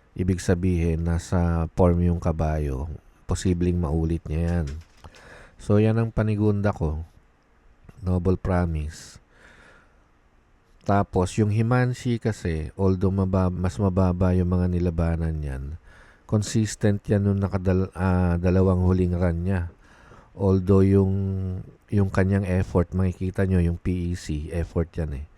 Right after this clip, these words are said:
Mataas. Kasi nga, mababa yung grupo niya, mas mababa yung grupo niya sa labanang ito. Kaya mag-e-exert yan ng mas mataas na effort. Kaya lang, tingin ko kaya niya pa rin yan kasi yung aire niya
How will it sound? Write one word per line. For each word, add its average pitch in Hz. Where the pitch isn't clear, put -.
Mataas. 95
Kasi 104
nga, 107
mababa 90
yung 90
grupo 90
niya, 82
mas 85
mababa 90
yung 90
grupo 90
niya 87
sa 85
labanang 85
ito. 73
Kaya 95
mag-e-exert 90
yan 87
ng 85
mas 85
mataas 78
na 80
effort. 71
Kaya 123
lang, 85
tingin 113
ko 117
kaya 101
niya 98
pa 95
rin 92
yan 85
kasi 98
yung 98
aire 90
niya 82